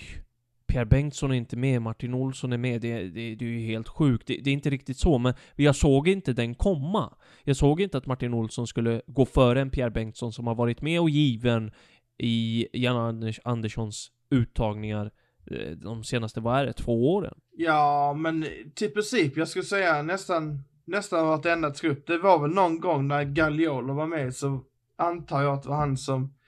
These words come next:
Speaker 2: fick flytta på sig. Eh, annars är det väl i princip varenda gång, och, eh, det är väl, alltså, det är lite som med Danielsson, att, eller Danielsson har varit bättre, men, men jag menar, det är lite så annars för att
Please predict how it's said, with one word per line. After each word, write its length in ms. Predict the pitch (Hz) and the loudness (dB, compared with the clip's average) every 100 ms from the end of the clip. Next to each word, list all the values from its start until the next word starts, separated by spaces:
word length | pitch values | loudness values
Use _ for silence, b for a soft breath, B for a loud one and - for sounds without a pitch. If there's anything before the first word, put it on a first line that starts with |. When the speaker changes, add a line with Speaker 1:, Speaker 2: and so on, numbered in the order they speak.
| b b b - | b b b -4
Speaker 2:
fick 200 | 143 143 | -4 -2
flytta 360 | 156 147 - | -4 -4 -4
på 240 | 127 147 135 | -4 -2 -2
sig. 280 | 135 127 - _ _ _ _ _ _ | -2 -6 -6 _ _ _ _ _ _
Eh, 520 | - 147 147 143 139 131 - _ _ _ _ | -4 -2 0 -2 -2 -6 -10 _ _ _ _
annars 320 | - 143 131 160 | -6 -4 -2 2
är 140 | 165 | 4
det 60 | 151 | 4
väl 280 | 151 143 151 | 2 -2 -4
i 80 | |
princip 380 | 147 165 170 156 | -4 -4 -2 0
varenda 340 | 156 165 156 151 | 2 2 2 0
gång, 320 | 151 135 135 | 0 0 0
och, 280 | 135 - 139 | -2 -2 0
eh, 260 | 135 135 131 _ _ _ _ _ _ _ _ - - _ | 2 2 -2 _ _ _ _ _ _ _ _ -20 -20 _
det 280 | 151 208 | 0 4
är 60 | 156 | 4
väl, 140 | 143 | 2
alltså, 280 | 143 180 180 - B B B B - | -2 0 -2 -6 B B B B 0
det 100 | 226 | 2
är 40 | |
lite 240 | 165 139 139 | 2 0 -2
som 160 | 160 | 0
med 120 | 160 | 0
Danielsson, 720 | 156 170 170 139 127 135 131 131 | 4 4 4 2 0 0 0 -2
att, 200 | 135 - - _ _ _ _ _ _ - | -6 -10 -20 _ _ _ _ _ _ -8
eller 160 | 160 156 | -2 0
Danielsson 460 | 156 160 156 147 143 | 4 4 4 0 -2
har 80 | |
varit 180 | 143 139 | -2 -2
bättre, 420 | 143 139 - 120 - | -4 -4 -8 -14 -8
men, 260 | 143 151 143 | -4 -2 -4
men 400 | - 156 156 156 | -4 -2 0 0
jag 120 | 156 | 0
menar, 240 | 156 156 | 0 -2
det 120 | 156 165 | 0 2
är 60 | |
lite 240 | 160 160 151 | 2 0 -2
så 120 | 160 | -2
annars 220 | 147 139 | 0 -4
för 80 | |
att 100 | 151 | -6